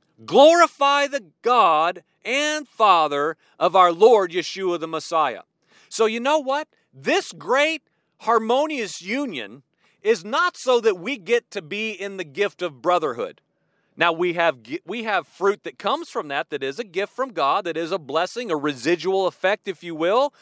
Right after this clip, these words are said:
of entering into the brotherhood reality unified by the Spirit, giving ourselves to circumstances where the unity of the Spirit is actually needed.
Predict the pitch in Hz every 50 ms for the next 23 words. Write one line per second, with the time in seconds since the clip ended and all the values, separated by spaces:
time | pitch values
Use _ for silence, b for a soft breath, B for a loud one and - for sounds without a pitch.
0 | b b b b b 165 165 147 196 202 220 247 247 247 233 220 196 180 190 214
1 | 233 - - 226 247 262 247 247 165 135 160 175 202 214 233 208 196 220 233 233
2 | 214 226 247 226 185 160 151 156 165 185 190 185 247 233 180 160 165 190 220 254
3 | 240 - - 220 214 220 214 170 170 180 180 170 143 139 127 - - - - -
4 | 254 294 302 294 196 143 135 185 220 - b b b b b b b 135 135 226
5 | 254 247 294 285 269 262 233 - - 226 233 226 214 - 190 180 - - 226 254
6 | 269 - 247 220 180 - - 208 214 202 - 202 170 165 185 208 202 170 185 160
7 | 156 196 226 247 254 240 233 240 226 196 185 175 - - - 226 226 214 190 170
8 | 139 180 208 220 208 - - 170 170 165 156 160 196 269 320 339 311 - 123 120
9 | 165 - -